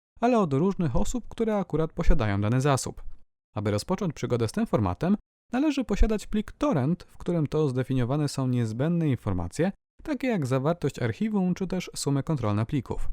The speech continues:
Istnieje wiele stron, które udostępniają takie pliki. Istnieją one na pograniczu prawa.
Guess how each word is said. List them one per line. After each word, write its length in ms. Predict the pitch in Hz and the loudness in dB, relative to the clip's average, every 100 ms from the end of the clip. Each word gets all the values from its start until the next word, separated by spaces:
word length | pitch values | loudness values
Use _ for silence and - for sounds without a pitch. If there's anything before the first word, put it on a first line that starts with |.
| - - _ _ _ - | -4 -14 _ _ _ -8
Istnieje 320 | 196 320 254 | -2 0 2
wiele 220 | 277 311 | 2 0
stron, 280 | - 220 208 | -2 -2 -2
które 220 | - 196 | -2 -4
udostępniają 600 | 185 175 196 175 269 175 | -2 -2 -2 0 0 0
takie 220 | - - | -2 -6
pliki. 380 | - 107 - - - _ _ _ 170 | -4 -6 -4 -12 -14 _ _ _ -6
Istnieją 400 | - 294 311 254 | -2 0 2 2
one 180 | 214 | 2
na 320 | 202 185 175 156 | 2 2 0 2
pograniczu 460 | 170 160 139 123 - | 2 2 2 0 0
prawa. 460 | 113 104 90 - | 2 0 -2 -8